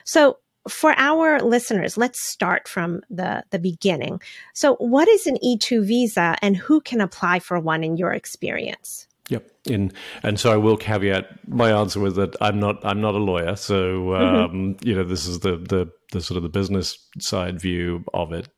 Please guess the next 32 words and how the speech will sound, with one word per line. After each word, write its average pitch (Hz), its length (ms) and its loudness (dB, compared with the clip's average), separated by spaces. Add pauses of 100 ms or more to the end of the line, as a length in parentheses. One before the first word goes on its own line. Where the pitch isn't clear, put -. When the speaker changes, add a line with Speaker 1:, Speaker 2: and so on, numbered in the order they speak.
(140)
Speaker 2:
Um, 85 360 -2 (440)
so 104 420 2 (360)
an 110 180 -2
E 135 160 0
two, 113 640 0 (260)
uh, 98 280 -4
as 98 160 -4
I 98 100 -2
would 107 140 -4
describe 90 400 -6
it, 90 60 -4
is, 87 180 -6
is 92 260 -8 (180)
basically 95 420 -6
a 85 60 -6
non-immigrant 87 1000 -4 (100)
temporary 85 720 -6 (120)
U 90 280 -6
S - 160 -8
visa. - 480 -10 (320)
And 85 400 -8 (600)
it 90 160 -6 (400)
basically 95 440 -4
requires 87 800 -6
the 85 140 -6
applicant 82 640 -10
to 82 560 -6 (240)
either 90 360 -6
invest 85 640 -6
in 90 100 -6
an 85 140 -8
existing 85 840 -8